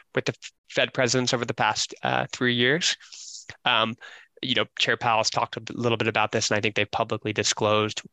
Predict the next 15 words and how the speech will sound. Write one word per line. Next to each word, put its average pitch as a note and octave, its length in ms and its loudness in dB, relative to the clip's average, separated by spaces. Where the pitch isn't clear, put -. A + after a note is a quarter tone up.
what A2+ 180 0
the A#2 100 0
new A2 200 0
requirements A2 760 0
are G#2+ 340 0
for G#2 420 0
senior A2+ 400 2
officers B2+ 580 2
and, A2 300 -6
you A2+ 100 -4
know, G#2 140 -2
presidents A2 580 0
and G#2 140 -6
board A2 300 0
members. C3+ 480 2